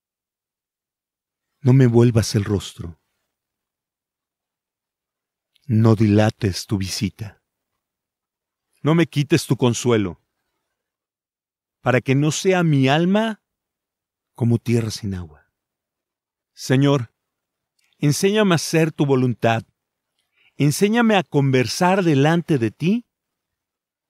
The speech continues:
digna y humildemente, porque tú eres mi sabiduría,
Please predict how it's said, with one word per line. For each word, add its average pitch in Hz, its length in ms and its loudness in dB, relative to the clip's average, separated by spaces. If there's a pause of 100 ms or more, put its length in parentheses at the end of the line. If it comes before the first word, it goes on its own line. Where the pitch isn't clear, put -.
(100)
digna 113 540 -4 (840)
y 101 120 -8
humildemente, 95 880 -6 (1040)
porque 143 320 0
tú 151 200 0
eres 156 200 0
mi 156 120 2
sabiduría, 131 840 0